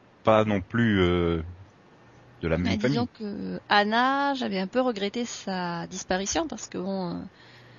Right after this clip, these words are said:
Speaker 2: elle donne de l'intérêt à Jérémy. Et puis bon, c'est un personnage assez intéressant, donc c'était bien sympa de nous la remettre dans quelques épisodes, mais c'était un peu court quand même.
Speaker 1: Ah.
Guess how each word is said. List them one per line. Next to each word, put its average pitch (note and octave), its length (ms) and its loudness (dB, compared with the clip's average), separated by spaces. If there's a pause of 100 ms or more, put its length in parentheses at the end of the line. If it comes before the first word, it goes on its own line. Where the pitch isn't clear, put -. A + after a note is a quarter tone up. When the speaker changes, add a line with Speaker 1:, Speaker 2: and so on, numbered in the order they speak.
(160)
Speaker 2:
elle F#3+ 160 0
donne A#3 220 8
de A3 80 6
l'intérêt G3+ 440 4
à G3+ 40 4
Jérémy. F#3+ 600 0 (560)
Et F3 160 -8
puis E3+ 580 -6
bon, F#3 140 -2
c'est G3+ 140 -6
un - 20 -10
personnage F3 420 -4
assez F#3+ 180 -4
intéressant, F#3 500 -2
donc G3 140 -4
c'était - 200 -10
bien G3 260 -4
sympa G3+ 320 -4
de A#3 60 -2
nous G3+ 80 -4
la F3+ 100 -2
remettre G3 380 -10 (1040)
dans F#3 100 -6
quelques F#3 380 -4
épisodes, F#3+ 400 -2
mais A#3 80 -4
c'était - 260 -8
un G3 60 -6
peu C#4+ 120 -8
court - 280 -10
quand G#3 140 -10
même. G#3 180 -10 (1000)
Speaker 1:
Ah. G2 200 0